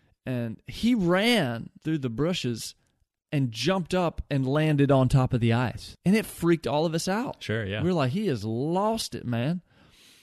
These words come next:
Speaker 1: And he landed right there, and I got so mad at him because I realized in that moment, one, he had known that the ice was,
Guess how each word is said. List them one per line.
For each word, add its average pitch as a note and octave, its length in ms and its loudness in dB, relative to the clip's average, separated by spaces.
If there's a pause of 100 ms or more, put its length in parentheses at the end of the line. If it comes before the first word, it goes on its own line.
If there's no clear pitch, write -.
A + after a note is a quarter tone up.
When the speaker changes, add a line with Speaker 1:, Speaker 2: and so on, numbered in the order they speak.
(260)
Speaker 1:
And B2+ 420 0
he C3 140 -4
landed D3 360 0
right C3 200 -2
there, C3 100 -2
and C3 100 -6
I D3 60 -8
got C3 160 -12
so - 540 -4
mad A2+ 200 0
at A2 100 -4
him A2 120 -4
because A2+ 220 -4
I A2+ 60 -2
realized A#2 440 0
in G#2+ 60 -6
that G#2+ 100 -6
moment, G#2 240 -4
one, C3 300 -2
he C#3+ 200 0
had A2 100 0
known A2+ 300 -2
that G2+ 120 -12
the G#2+ 140 -6
ice A2 280 -6
was, - 400 -12